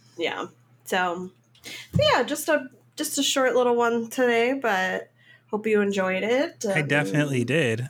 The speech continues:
Speaker 1: Yeah.
Speaker 2: And it reminded me to look and nope. Okay, awesome. That sucks. So the, the, the, I won't name the company or anything 'cause I don't want to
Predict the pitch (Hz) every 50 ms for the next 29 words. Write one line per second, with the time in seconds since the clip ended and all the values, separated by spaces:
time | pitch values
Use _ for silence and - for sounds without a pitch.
0 | _ - 220 233 330 403 330 - - 127 120 117 117 - - 127 120 117 123 131
1 | 151 156 127 113 110 110 107 - 113 110 117 143 170 196 214 233 254 - - -
2 | - 120 110 104 131 208 - _ _ _ - 160 156 - 233 202 170 - - -
3 | 151 170 - - 139 127 117 - - - - - - - - - - 147 185 -
4 | - - - 139 151 - - - 165 151 156 160 151 139 147 151 147 143 131 131
5 | 135 139 135 135 135 151 165 185 185 156 151 151 151 147 147 139 139 135 131 127
6 | 123 - - - 135 123 - 127 123 117 117 113 110 113 110 - 120 113 107 113
7 | 110 107 113 110 110 120 110 107 - - 113 104 101